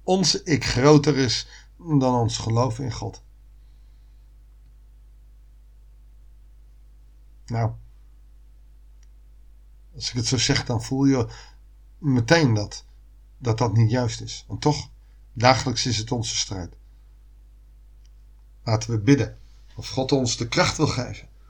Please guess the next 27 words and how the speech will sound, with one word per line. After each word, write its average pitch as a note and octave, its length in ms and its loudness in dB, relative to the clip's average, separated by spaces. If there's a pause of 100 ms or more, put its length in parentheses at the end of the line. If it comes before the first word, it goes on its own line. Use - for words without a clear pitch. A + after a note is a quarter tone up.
(800)
ons - 220 -10
helemaal C#3+ 540 2
afhankelijk B2 520 -2
te B2 120 -2
laten A#2 280 2
zijn A#2 280 0
van G#2+ 140 -4
hem. F#2 180 -6 (340)
Steeds - 420 2
meer. C3 460 0
Groei A3+ 420 6
erin. A2+ 440 2
Het - 180 -6
kan B3 160 4
niet F#3 140 2
in C#3+ 100 4
één B2 180 -2
keer. G#2+ 200 -8
Groei D3+ 400 2
erin. A2 300 -4 (520)
Zodat A2 340 -8
God - 380 0 (480)
jou A#2 300 4
kan B2 180 0
zegenen. G#2 480 -4 (640)
Steeds - 460 -8
meer. G#2 280 -6